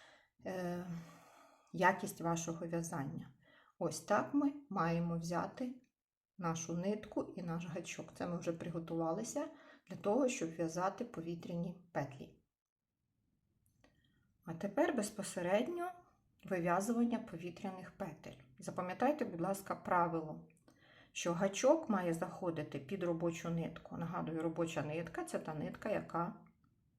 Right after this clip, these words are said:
від клубочка. Ось вона у мене на середньому пальчику. Гачок своєю борідкою дивиться в ліву руку. Ось вона, ця борідка. І він не має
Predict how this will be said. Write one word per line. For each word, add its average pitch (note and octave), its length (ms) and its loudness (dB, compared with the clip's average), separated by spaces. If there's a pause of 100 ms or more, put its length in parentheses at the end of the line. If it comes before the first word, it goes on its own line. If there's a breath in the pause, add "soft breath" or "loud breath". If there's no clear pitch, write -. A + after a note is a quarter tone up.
(200)
від E3 260 -4 (160)
клубочка. - 640 -6 (100)
Ось E3 220 -4
вона E3 160 -6
у D#3 100 -6
мене E3 240 -6
на F#3 300 2
середньому E3+ 520 -2
пальчику. D#3+ 520 -4 (840 loud breath)
Гачок C4 580 6
своєю G3+ 560 4
борідкою F3 640 0
дивиться E3+ 640 0
в F#3+ 40 -10
ліву F#3 320 0
руку. E3 480 -2 (140)
Ось - 280 -8
вона, F#3+ 360 -4
ця G#3+ 120 -4
борідка. A3 680 -2 (240)
І F#3 120 -6
він G3+ 440 2 (540 loud breath)
не F3 180 -2
має E3+ 600 2